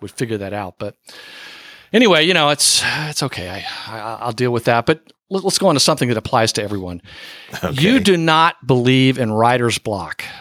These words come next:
Speaker 2: <laughs>
Speaker 1: How can you, bookman, say that?
Speaker 2: Well, first of all, for all of the people who've ever experienced writer's block, I'm not invalidating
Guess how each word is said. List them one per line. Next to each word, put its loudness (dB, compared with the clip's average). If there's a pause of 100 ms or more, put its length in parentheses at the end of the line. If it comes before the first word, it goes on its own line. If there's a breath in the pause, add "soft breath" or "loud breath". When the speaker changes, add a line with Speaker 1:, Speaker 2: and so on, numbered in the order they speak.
(200 loud breath)
Speaker 2:
<laughs> -14
Speaker 1:
How -4
can -4
you, 2 (240)
bookman, -2
say 0
that? -16 (500)
Speaker 2:
Well, 2 (140)
first -2
of 0
all, 4
for 2
all 4
of 0
the 2
people -4
who've 0
ever 2
experienced -4
writer's 0
block, -6
I'm -8
not 0
invalidating -4